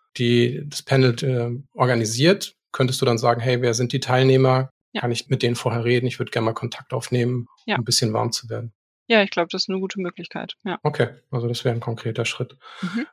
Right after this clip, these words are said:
Speaker 1: Wenn du jetzt so an dein Ziel denkst und sagst, du willst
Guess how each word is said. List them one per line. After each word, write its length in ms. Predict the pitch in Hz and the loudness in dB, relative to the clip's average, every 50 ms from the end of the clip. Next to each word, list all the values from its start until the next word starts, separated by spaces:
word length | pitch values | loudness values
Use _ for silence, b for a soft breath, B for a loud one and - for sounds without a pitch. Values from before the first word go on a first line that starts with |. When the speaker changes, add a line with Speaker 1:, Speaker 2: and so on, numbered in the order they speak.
| B _ - | B _ -10
Speaker 1:
Wenn 240 | - 151 120 123 127 | -2 2 4 6 8
du 60 | 127 | 8
jetzt 160 | 131 131 - | 8 8 6
so 80 | - 139 | 6 6
an 80 | 123 123 | 6 6
dein 120 | 127 123 | 6 6
Ziel 280 | 120 - - 147 147 139 | 4 6 6 8 8 8
denkst 280 | 139 135 135 131 - - | 8 8 6 6 4 2
und 60 | 123 | 2
sagst, 320 | 123 120 - - - - - | 2 2 2 0 -4 -8 -6
du 120 | 117 110 | -4 0
willst 500 | 123 120 113 113 - - - - - | 2 2 2 2 0 -2 -4 -8 -12